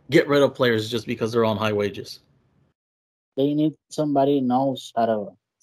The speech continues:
Speaker 2: how to read those, uh, players. I mean, it, it wasn't,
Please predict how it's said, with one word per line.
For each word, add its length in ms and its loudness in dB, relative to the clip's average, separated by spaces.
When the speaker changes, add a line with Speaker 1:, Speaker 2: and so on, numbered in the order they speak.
Speaker 2:
how 200 2
to 60 6
read 440 0
those, 420 -8
uh, 580 -4
players. 380 -8
I 40 -4
mean, 280 2
it, 140 4
it 200 4
wasn't, 560 8